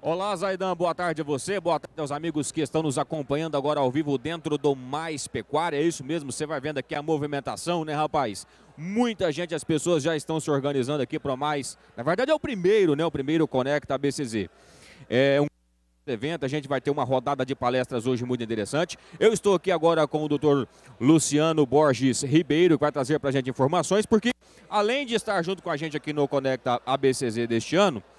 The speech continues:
nós vamos ter o leilão da Matinha agora nesse fim de semana, né? No dia trinta, com transmissão do Agrocanal. Doutor Luciano, tudo bem? Seja bem-vindo.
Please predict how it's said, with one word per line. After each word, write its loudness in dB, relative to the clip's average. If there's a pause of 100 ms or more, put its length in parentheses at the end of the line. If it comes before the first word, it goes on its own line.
(320)
nós 4
vamos 0
ter 0
o 2
leilão -2
da -2
Matinha -6
agora -2
nesse -4
fim -12
de -14
semana, -4
né? -6
No -2
dia -4 (400)
trinta, -4 (200)
com -2
transmissão -2
do -2
Agrocanal. 2 (500)
Doutor 4
Luciano, 2
tudo 0
bem? 0
Seja 0
bem-vindo. 0